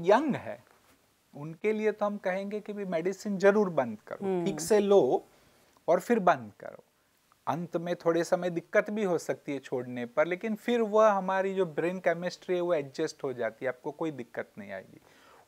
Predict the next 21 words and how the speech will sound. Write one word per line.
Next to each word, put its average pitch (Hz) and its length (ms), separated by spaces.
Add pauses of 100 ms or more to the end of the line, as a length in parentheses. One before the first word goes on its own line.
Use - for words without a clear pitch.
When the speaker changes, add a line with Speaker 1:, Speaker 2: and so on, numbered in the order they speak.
Speaker 1:
ओल्ड 302 340
एज 240 260
का 185 180
जहाँ 117 240
सवाल - 420
है, - 80 (440)
मैंने 147 140
कहीं 202 220
देखे 165 360
जो 151 140
बूढ़े 160 300
पेशेंट 135 460
है, 120 60
सेवेंटी 151 480
ईयर्स 131 340
के, 127 200
सेवेंटी 143 440
फ़ाइव 135 280
ईयर्स 123 380
के 120 220
है, 123 160